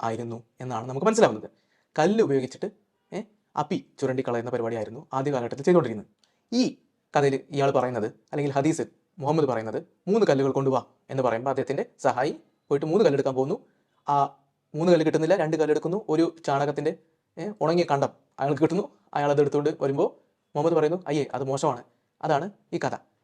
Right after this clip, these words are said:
ഇതിൽ നിന്ന് നമുക്ക് മനസ്സിലാവുന്നത് അദ്ദേഹം വെളിക്കിരിക്കാൻ പോകുന്ന സമയത്ത് കല്ലാണ് ഉപയോഗിച്ചിരുന്നത് എന്നും ഒരു പക്ഷേ അറബികൾ തന്നെ ആ കാലഘട്ടത്തിൽ ഇതുപോലെ തന്നെയാണ് അവരുടെ മലം വൃത്തിയാക്കിയിരുന്നത് ആണ് നമുക്ക് മനസ്സിലാവുന്നത്. അത് ഞാൻ വീണ്ടും പറയുന്നു, മനുഷ്യരെന്ന നിലയിൽ അവരെ മോശമാക്കുന്നില്ല.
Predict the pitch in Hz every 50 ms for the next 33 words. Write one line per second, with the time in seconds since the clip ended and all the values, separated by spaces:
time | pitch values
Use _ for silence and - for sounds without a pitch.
0 | _ - - 254 254 240 214 190 175 165 131 - 139 123 120 120 - 208 - _
1 | _ _ _ _ _ _ _ _ _ _ - - 135 139 170 190 240 294 320 -
2 | _ _ _ _ _ _ _ - 156 170 180 214 175 165 160 139 139 135 135 127
3 | 117 120 110 - 175 185 - _ _ - 135 143 156 185 196 160 156 165 139 135
4 | 135 135 135 123 120 120 123 123 120 131 196 - - _ _ _ _ _ _ _
5 | _ _ _ _ - - 151 196 185 175 139 - - 151 - - _ _ _ _
6 | _ - 131 170 180 214 202 160 131 120 151 - _ _ _ _ _ - 143 151
7 | 151 143 135 131 131 123 - 139 180 - _ _ - 156 156 151 156 156 143 156
8 | 147 143 139 117 123 143 170 - _ - 131 131 127 127 165 196 - 139 123 123
9 | 139 151 135 131 - 127 120 - 127 123 131 131 131 139 - 151 165 185 208 214
10 | 233 247 247 226 220 165 - - - - _ _ _ _ _ - 233 240 247 233
11 | - - 180 175 165 160 160 156 147 139 135 151 180 - _ _ _ _ _ _
12 | _ _ - - 135 135 - 143 147 143 135 131 123 131 135 131 127 127 143 143
13 | _ _ _ _ _ - - 160 151 156 156 147 156 156 156